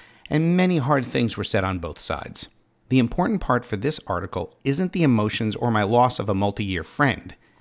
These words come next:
It's that old friend was very black or white. Mister Three, when you got to know him, was a bit like the statue in that his personality is really shades of gray.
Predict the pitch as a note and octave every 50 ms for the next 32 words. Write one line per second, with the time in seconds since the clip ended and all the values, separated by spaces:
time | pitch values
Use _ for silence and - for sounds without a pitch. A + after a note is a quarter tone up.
0 | _ _ _ _ _ _ _ _ _ _ _ _ - D#3 - - - D3+ C3+ -
1 | - - - D3+ E3 G3 G3+ F#3+ G3 - - - B2+ B2 A#2+ A#2+ A#2 G2+ G#2+ G#2+
2 | F#2+ F#2 F2 G2 A2+ A2+ A#2 A#2+ B2+ B2 A#2 - - - E2+ F2+ G#2+ A2 A#2+ A#2
3 | - - - - F#2 G2+ G#2 F#2 - F#2+ - A2 G2 - - - - - _ _
4 | _ _ _ _ _ _ _ _ - B2 C#3 B2+ - - F#2+ - - - G3+ F#3+
5 | C#3+ A2 G#2 A2 G#2 _ - E3+ F3 F3+ D#3+ C#3+ D3 C3 - - A2 G#2+ C3 C3+
6 | A#2 G2+ F#2 G2+ G2+ - _ _ _ - D#3+ D#3+ E3+ E3+ C#3+ D3+ F3+ G3 G3 -
7 | E3+ E3 D3+ - D3+ C#3 - - - C3 B2 A#2+ - - A#2 G#2+ - B2 B2 A#2
8 | A#2 A#2 - B2 G#2+ - - - D#3+ D#3 - - C#3 B2 A#2+ A#2 A2+ A2+ A2+ A2
9 | - - A2+ G#2 G2+ G#2 F#2+ G2 A2 B2 B2 B2+ B2+ B2+ A#2 - - - G2 F#2+
10 | F#2+ G#2 A2+ A2 B2 F3+ - E3 A#2 F#2+ - -